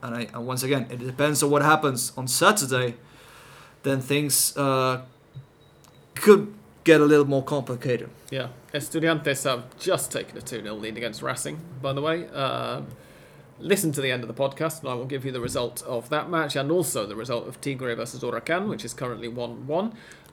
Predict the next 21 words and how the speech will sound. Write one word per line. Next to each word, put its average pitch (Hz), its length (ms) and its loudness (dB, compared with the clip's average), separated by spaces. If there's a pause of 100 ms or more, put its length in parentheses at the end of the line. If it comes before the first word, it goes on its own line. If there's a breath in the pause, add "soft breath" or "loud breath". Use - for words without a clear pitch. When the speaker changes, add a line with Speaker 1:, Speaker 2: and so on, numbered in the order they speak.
Speaker 2:
Uh, 147 340 2
what 160 240 4
we're 160 120 4
not 180 260 2
gonna 139 160 -2
do 120 160 -2
this 117 200 -6
week 139 360 -6
is 139 240 0
Mystic 139 300 -4
Sam, 95 300 -6 (140)
because 127 720 -4
it 143 180 -10
seems 135 320 -4
a 135 40 -6
little 131 180 -4
bit 127 180 -6
silly 127 220 -4
to - 100 -10
do 127 160 -6
so 117 320 -4